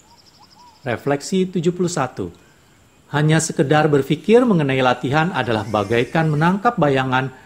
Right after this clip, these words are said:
dan Anda kehilangan makna sebenarnya. Refleksi tujuh puluh dua. Saat saya baru berlatih selama beberapa tahun,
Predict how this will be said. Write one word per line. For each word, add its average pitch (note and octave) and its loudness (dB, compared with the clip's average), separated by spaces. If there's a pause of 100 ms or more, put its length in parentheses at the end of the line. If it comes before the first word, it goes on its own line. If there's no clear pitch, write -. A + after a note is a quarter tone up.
(140)
dan B2+ -4
Anda A#2+ -2
kehilangan A2+ -4
makna E3 -4
sebenarnya. G2 -8 (880)
Refleksi C#3+ -2
tujuh F#3 -2
puluh G3 2
dua. B2 0 (960)
Saat E3 0
saya G#3+ 4
baru F3+ 6
berlatih C#3 2
selama C3 -2
beberapa B2 -2
tahun, C3 -2